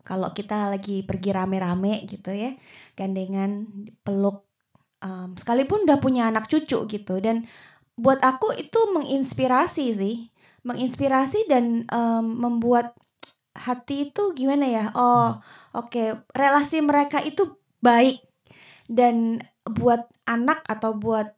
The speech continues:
Speaker 1: saudara, i-, it-, eh, terutama anak gitu ya, I think itu bikin mereka feel secure gitu ya, bahwa
Speaker 2: Mm-mm.
Speaker 1: orang tuanya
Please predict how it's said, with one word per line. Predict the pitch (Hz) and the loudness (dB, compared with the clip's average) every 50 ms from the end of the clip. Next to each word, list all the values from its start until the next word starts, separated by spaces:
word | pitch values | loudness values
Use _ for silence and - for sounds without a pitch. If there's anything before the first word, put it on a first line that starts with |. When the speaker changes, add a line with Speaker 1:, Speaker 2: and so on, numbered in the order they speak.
| _ | _
Speaker 1:
saudara, | - - 233 233 220 226 208 214 233 277 - - | -8 -4 -2 -2 0 0 0 0 -2 -4 -6 -8
i-, | - 127 - _ _ | -12 -14 -14 _ _
it-, | - 277 269 - _ _ _ _ _ | -12 -12 -12 -14 _ _ _ _ _
eh, | - 151 - _ - - | -18 -18 -16 _ -18 -10
terutama | - - 139 - 262 262 294 330 | -8 -8 -4 -2 0 2 2 2
anak | - 277 311 349 330 311 - | 2 2 2 2 2 0 0
gitu | - 226 233 240 220 | -2 -6 -4 -4 -4
ya, | 208 202 - | -2 -2 -4
I | - 220 | -6 -8
think | 220 - 381 480 494 - - _ _ _ _ | -8 -8 -10 -10 -10 -14 -18 _ _ _ _
itu | - 254 254 _ - 370 359 339 | -14 -14 -12 _ -8 -8 -8 -6
bikin | 254 247 247 240 - 262 254 247 247 240 240 233 233 | -6 -8 -8 -6 -6 -4 -2 -2 -2 -4 -4 -4 -2
mereka | 233 226 226 226 - 285 330 339 | -2 -2 -4 -4 -4 -6 -6 -6
feel | - - 285 269 254 247 | -4 -4 -2 -2 -2 -2
secure | 247 240 - 262 262 - - 277 254 240 226 214 | -4 -6 -8 -10 -10 -6 -2 2 2 2 2 0
gitu | 214 226 220 220 214 | -4 -8 -8 -6 -4
ya, | 208 196 196 202 | -4 -4 -4 -2
bahwa | 202 214 208 214 214 208 | 0 2 2 2 2 0
Speaker 2:
Mm-mm. | 120 117 - - - - - - _ _ _ _ - | -2 -6 -10 -12 -14 -14 -14 -16 _ _ _ _ -2
Speaker 1:
orang | - 226 247 247 247 262 262 | 2 4 6 6 6 4 4
tuanya | 262 262 247 240 254 269 302 330 | 6 6 6 6 6 4 4 4